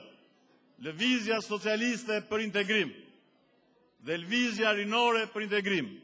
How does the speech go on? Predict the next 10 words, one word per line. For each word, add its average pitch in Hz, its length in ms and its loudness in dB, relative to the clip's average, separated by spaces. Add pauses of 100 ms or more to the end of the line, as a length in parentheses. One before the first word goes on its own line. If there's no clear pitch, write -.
(460)
të 160 160 -6
bëhen 220 440 4 (200)
garante 220 560 4
të - 160 -12
sigurta 233 540 2 (560)
të 185 160 -6
një 196 140 -4
ndryshimi 226 560 -4 (500)
jo 226 160 2
vetëm 208 380 4